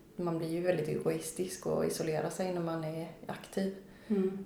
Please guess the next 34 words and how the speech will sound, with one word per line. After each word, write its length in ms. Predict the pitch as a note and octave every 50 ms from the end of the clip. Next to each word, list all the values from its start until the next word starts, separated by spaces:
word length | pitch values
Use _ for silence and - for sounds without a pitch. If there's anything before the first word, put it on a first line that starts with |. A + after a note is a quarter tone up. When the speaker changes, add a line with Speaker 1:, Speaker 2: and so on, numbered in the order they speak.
| - -
Speaker 1:
Eh, 420 | F#3 F3+ F3+ E3+ E3+ E3 E3 E3+
så 120 | E3+ - E3
att 120 | E3 -
det 160 | E3+ E3+ F3
har 100 | F3+ F#3+
ju 140 | F#3+ F#3+ F3+ E3+
gjort 180 | D#3 D3+ D#3
att 120 | - - -
man 120 | D3+ D3+
har 80 | D3+ D3
fått 160 | - - -
brytit 420 | - - - - - - - -
och 60 | - -
bara 180 | - C#2+ C2
lagt 240 | C2 - - - -
åt 120 | - -
sidan. 380 | - - - - - - - - - - - - - - - - - - - - - - - - - - - - - - - - - - - - - - - - - - - - - -
Och, 440 | - F#3 F#3 - - - - - -
eh, 300 | F3+ F3 F3 F3 F3 E3+ F3 E3+ -
ja, 140 | G#3+ G3+ F#3 - - -
göra 260 | G3+ G3+ G#3 G3 F#3
andra 300 | F3+ G3 F#3+ F3 E3+ E3+
friskfaktorer. 720 | E3+ - G3 F#3+ - - - - - - - - - - - G3+
Läsa 400 | G#3 G#3 G3+ - - - - -
mycket. 340 | - - - - - - - - - - -
Eh, 600 | G3+ G3 F#3 F3+ F#3 F#3 F#3+ F#3+ F#3+ G3 G3 G3 G3 - - - - - - - - - -
och 140 | - G3 G3
så, 200 | - - - F3 F3 -
när 160 | - F#3+ F3+
hon 200 | F3 F3 E3+ E3+
sover. 480 | - - - - - F#3 G3 F#3+ G3 - - - - - - - - - - - - - - - - - -
Och 140 | - G3 G3
vila, 380 | G#3+ G3+ - - E3+ F3 - G3+ - - - - -
sova. 420 | - - A3+ G#3 G3 F3+ F#3 -